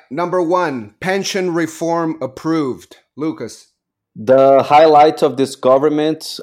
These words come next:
Speaker 2: eight hundred billion saved in ten years, which was double, which is double of what the previous administration of Temer proposed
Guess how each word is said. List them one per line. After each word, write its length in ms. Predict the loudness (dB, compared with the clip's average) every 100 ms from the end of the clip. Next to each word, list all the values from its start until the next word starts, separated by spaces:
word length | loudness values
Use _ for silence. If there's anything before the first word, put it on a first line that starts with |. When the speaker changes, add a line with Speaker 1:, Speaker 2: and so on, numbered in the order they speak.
| -2
Speaker 2:
eight 200 | -2 -2
hundred 420 | -4 -4 -4 -2
billion 360 | 0 2 0 -4
saved 520 | -2 0 0 -2 -4
in 120 | -4
ten 240 | -2 -2 -2
years, 320 | -2 -2 -4
which 200 | -6 -4
was 300 | -4 -4 -6
double, 600 | 2 2 4 0 -2 -4
which 240 | -10 -4 -2
is 160 | 0
double 500 | 2 0 2 0 0
of 120 | 0 0
what 320 | 0 0 -6
the 80 | -6
previous 400 | -4 -2 -2 -4
administration 720 | -4 -6 -4 -4 -4 -4 -8
of 160 | -6
Temer 360 | -4 -2 -2 -4
proposed 680 | -6 -2 0 0 -4 -12